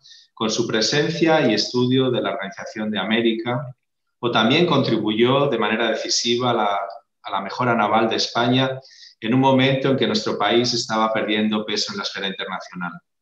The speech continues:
La sesión de esta tarde, en el ciclo de Hispanglia, las huellas de España en Inglaterra, la centraremos precisamente en la relación del Reino Unido y la contra-,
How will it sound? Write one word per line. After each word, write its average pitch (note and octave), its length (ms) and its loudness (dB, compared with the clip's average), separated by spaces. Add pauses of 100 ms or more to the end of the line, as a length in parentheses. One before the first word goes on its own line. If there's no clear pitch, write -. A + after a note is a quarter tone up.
(1120)
La A#2+ 120 0
sesión C#3 400 2
de C#3+ 60 0
esta B2+ 260 0
tarde, D3 840 2
en G#2+ 100 0
el G#2 160 -6
ciclo B2+ 460 -2
de G#2+ 80 -4
Hispanglia, B2+ 720 2
las G#2 360 -6
huellas A#2 280 2
de - 60 -8
España G#2+ 340 -4
en G2+ 60 -6
Inglaterra, A#2+ 640 -2 (400)
la A2 120 -2
centraremos C#3 680 0
precisamente A#2+ 640 0
en C3 60 0
la A2+ 120 2
relación G#2 500 0
del A2 140 0
Reino A#2+ 280 2
Unido B2+ 280 2
y C3 40 2
la B2 120 2
contra-, - 280 -4